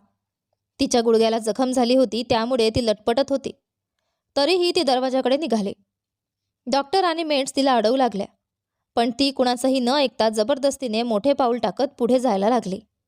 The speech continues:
लवकरात लवकर खोलीच्या बाहेर पडण्यासाठी. मोठे पाऊल टाकणं तिच्यासाठी जड ठरलं. अचानक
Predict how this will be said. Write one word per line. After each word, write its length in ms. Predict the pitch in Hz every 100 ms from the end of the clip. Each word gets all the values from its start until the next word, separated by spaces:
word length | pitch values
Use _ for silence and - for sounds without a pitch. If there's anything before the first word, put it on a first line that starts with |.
| _ _ _ _ _ _
लवकरात 440 | 262 294 381 392 330
लवकर 280 | 320 339 349
खोलीच्या 320 | 294 285 302
बाहेर 260 | 240 226 262
पडण्यासाठी. 560 | 240 196 226 208 - - _ _ _ _ _ _ _ -
मोठे 280 | 285 294 392
पाऊल 260 | 370 339
टाकणं 300 | 330 277 302 285
तिच्यासाठी 440 | - 277 277 311
जड 260 | 214 214 226
ठरलं. 300 | 269 196 180 - _ _ _ _ _ _
अचानक 340 | 233 277 302